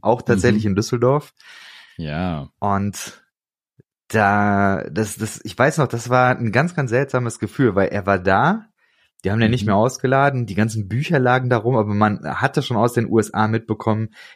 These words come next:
Speaker 1: ey, das Ganze fliegt mega um die Ohren. Und ich hatte das Gefühl, so in Deutschland ist das alles so ein bisschen,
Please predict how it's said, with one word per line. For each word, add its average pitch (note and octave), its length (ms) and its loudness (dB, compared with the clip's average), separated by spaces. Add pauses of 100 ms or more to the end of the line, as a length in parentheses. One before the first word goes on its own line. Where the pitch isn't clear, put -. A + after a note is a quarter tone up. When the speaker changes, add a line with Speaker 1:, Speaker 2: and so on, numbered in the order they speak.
Speaker 1:
ey, G2 140 -4
das G2 160 -10
Ganze G2+ 640 2
fliegt - 480 -10
mega G#2 440 4
um F#2+ 160 -2
die F#2 100 0
Ohren. G2+ 400 0 (1160)
Und G#2 440 -2
ich G#2 160 0
hatte C3+ 160 2
das C3+ 140 0
Gefühl, C#3 280 2
so C3+ 80 4
in A2+ 160 0
Deutschland E3 480 2
ist - 120 -8
das E3 160 -2
alles D#3+ 240 2
so D#3 60 0
ein C#3 80 2
bisschen, D3 680 -2